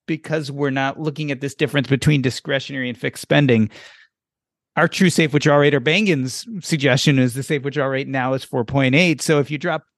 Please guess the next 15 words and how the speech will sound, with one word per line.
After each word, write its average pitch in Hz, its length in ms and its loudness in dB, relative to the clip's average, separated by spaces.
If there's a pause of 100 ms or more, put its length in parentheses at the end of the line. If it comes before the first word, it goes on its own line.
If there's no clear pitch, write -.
(140)
zero 165 180 0
point 147 240 -2
six 156 140 -2
from 151 160 2
that, 151 180 2
you're 147 140 -4
really 175 340 -2
back 139 400 -2
to 151 120 -4
where 139 200 2
we 131 100 0
started 131 380 0
with 127 340 -4
a 165 120 -2
roughly 127 720 -2